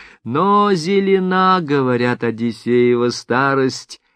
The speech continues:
и трудно в беге с ним спорить ахейским героям, кроме Ахиллеса». Так говорил, прославляя Пелеева быстрого сына,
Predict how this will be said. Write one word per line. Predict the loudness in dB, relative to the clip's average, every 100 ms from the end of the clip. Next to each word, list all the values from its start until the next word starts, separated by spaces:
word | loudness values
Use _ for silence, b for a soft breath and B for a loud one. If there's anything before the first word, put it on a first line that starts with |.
| _
и | -6 -4
трудно | -4 0 2 2 0 -2 -2 0
в | 0 -2
беге | 2 2 2 0 -4
с | -4
ним | -4 -4
спорить | -6 -2 2 4 2 0
ахейским | -4 -2 0 0 -2 -8 -6 -4
героям, | -2 0 2 2 2 0 -2 -2 -4 -8 _ _ _
кроме | -10 -6 -4 -2 -2 -4 -8 -16
Ахиллеса». | -18 -18 -14 -12 -8 -8 -10 -12 -16 -18 -20 _ _ _ _ _ _ _ _ _ _ _ _
Так | 0 2 2 2 -2 -10 _
говорил, | -6 -4 0 0 0 -2
прославляя | -4 -6 -6 -6 -10 -8 -6 -4 -6
Пелеева | -6 -4 -2 -2 -2 -2 -4 -4
быстрого | -6 -10 -8 -6 -6
сына, | -6 -6 -4 -4 -4 -6